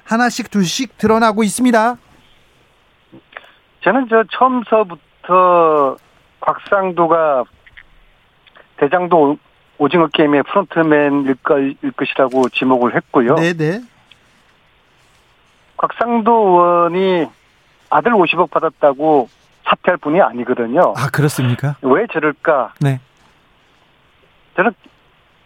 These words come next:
Speaker 2: 굉장히 의구심을 가졌어요.
Speaker 1: 예.
Speaker 2: 물론 이제 곽상도 아들이 받은 오십억은 이제 뇌물이 맞죠.
Speaker 1: 네.
Speaker 2: 근데 이
Speaker 1: 그렇게
Speaker 2: 오십억을 왜
Speaker 1: 조사하고
Speaker 2: 주었을-,
Speaker 1: 있습니다.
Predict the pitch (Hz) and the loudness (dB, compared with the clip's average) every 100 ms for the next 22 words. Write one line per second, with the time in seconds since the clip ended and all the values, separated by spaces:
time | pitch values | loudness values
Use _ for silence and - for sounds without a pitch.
0 | - 151 214 233 220 139 147 165 175 131 | -6 0 2 2 2 2 2 2 0 0
1 | 127 - 139 117 131 160 104 143 151 240 | -4 -2 -2 0 0 0 -2 -4 -4 -6
2 | - 156 190 175 - - 196 190 190 180 | -6 -2 0 0 -4 -2 0 2 2 2
3 | 151 139 160 151 143 151 127 139 147 147 | 2 0 -2 -2 -2 -4 -8 -6 -2 0
4 | 160 156 135 - _ _ _ 143 127 143 | 0 -2 -6 -12 _ _ _ -2 0 2
5 | 156 143 110 - - 120 170 220 117 135 | 0 0 -2 -2 0 2 0 -2 -6 -4
6 | 147 208 247 - _ _ 151 156 180 214 | -4 -8 -12 -20 _ _ -4 0 2 4
7 | 175 143 165 160 156 170 165 131 127 190 | 4 2 0 0 0 2 2 2 2 2
8 | 165 139 139 - 120 123 | 0 -2 -4 -4 -6 -8